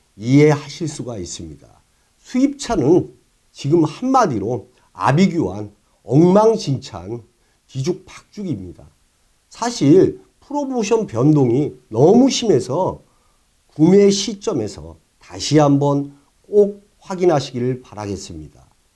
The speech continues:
모델이 없으면 프로모션을 줄이고 남은 모델은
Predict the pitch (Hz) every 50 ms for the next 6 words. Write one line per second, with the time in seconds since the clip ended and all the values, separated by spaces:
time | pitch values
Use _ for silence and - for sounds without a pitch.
0 | _ _ - 113 139 175 220 233 226 202 196 - 98 98 - - - 185 156 -
1 | 80 82 101 101 - _ _ _ - 240 240 208 190 170 - 151 143 147 156 151
2 | - - 117 107 92 - 76 78 95 95 - _ _ _ _ _ _ - 90 95
3 | 110 135 170 202 202 190 170 131 101 107 87 82 107 135 117 -